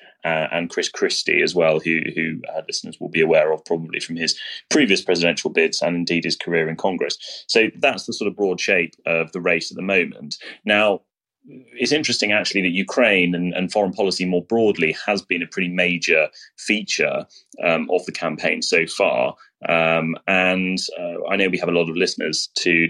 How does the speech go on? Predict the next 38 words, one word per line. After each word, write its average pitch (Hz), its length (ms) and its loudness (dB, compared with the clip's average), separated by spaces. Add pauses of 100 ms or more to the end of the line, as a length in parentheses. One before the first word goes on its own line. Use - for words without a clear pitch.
this 82 140 0
Twitter - 200 -2
Spaces 85 400 -2
and, 80 340 0 (540)
uh, 78 440 2
to - 80 -6
the 85 80 -4
podcast 82 580 -2
who 101 80 2
are 92 80 4
from 107 220 -2
the 87 80 -2
United 76 280 -2
States, - 300 -2
and 87 120 -4
they 92 120 4
will 85 140 -2
be 82 260 -2 (240)
well 98 200 4
familiar 98 400 0
with 82 140 -6
this. 65 220 -2
But - 240 -8
for - 80 -4
those 107 240 2
who - 140 -6
aren't, 82 400 -2 (320)
it's 101 160 -2
worth 113 220 2
pointing 95 280 -2
out 87 200 2
that 85 80 0
although 98 460 2
support - 460 -2
for - 80 -10
Ukraine 87 680 0
and 82 340 -2 (200)
funding 92 580 0